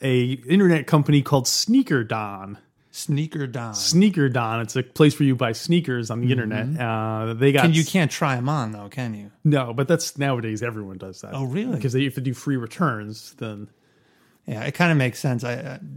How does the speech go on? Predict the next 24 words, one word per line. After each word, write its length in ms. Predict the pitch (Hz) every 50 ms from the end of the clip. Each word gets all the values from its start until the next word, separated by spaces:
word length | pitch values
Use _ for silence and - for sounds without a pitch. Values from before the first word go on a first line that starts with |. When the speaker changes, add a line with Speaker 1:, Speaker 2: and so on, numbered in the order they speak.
| 131 - -
Speaker 2:
their 140 | 160 143 123
slogan 400 | - - 156 143 143 131 127 117
probably 320 | - 143 131 127 120 117
is, 100 | 120 113
"Sneaker 540 | - - - 147 160 160 - 165 160 165 156
Don, 480 | 135 135 139 139 139 139 139 143 135
you 160 | 117 123 127 127
can't 400 | - - 151 143 143 143 131 -
try 300 | - - 127 117 113 110
'em 140 | 107 107
on." 380 | 117 127 127 117 107 98 98 95 156
Speaker 1:
That's 200 | 143 127 - -
their 140 | - 156 110
<laughs> 100 | - 101
catchphrase. 440 | - 156 147 - - - 151 -
Speaker 2:
That 200 | - 185 208 214
is. 260 | 233 262 220 170 127 143
You 120 | 165 175
just 200 | 185 202 175 -
order 360 | 220 214 220 208 170 139 120 113
'em, 80 | 110
right? 300 | 117 123 139 170 208 - -
Speaker 1:
<laughs> 40 | -
Yeah. 180 | 214 175 110